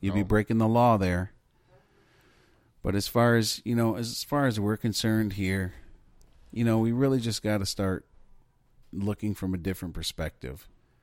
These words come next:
Speaker 1: We're fortunate enough to be born on this patch of soil in this part of the world where we have so many things that other countries don't. We have the most robust economy, um, in the world.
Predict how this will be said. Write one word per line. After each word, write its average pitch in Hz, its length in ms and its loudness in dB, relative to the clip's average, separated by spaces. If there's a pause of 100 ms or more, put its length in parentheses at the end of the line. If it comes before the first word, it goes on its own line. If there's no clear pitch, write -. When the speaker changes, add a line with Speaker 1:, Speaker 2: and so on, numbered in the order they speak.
(400)
Speaker 1:
We're - 120 -8
fortunate 120 520 -2
enough 98 520 -2
to 95 80 -14
be 87 140 -6
born 90 580 -4
on 82 160 -6
this 95 160 -6
patch 98 340 -2
of 87 60 -6
soil 82 520 -4 (440)
in 80 100 -6
this 92 160 -2
part 101 260 2
of 95 60 -2
the 95 80 -2
world 80 520 -4 (340)
where 87 120 -6
we 90 120 0
have 95 160 0
so 117 160 0
many 107 200 2
things 98 300 -2
that 90 100 -2
other 85 200 -2
countries 87 400 -6
don't. 87 200 -2
We 98 120 -2
have 90 120 -2
the 87 60 -8
most 104 320 -2
robust 95 520 -2
economy, 95 640 -2 (1500)
um, 78 460 -6 (680)
in 98 120 0
the 98 80 0
world. 85 500 -2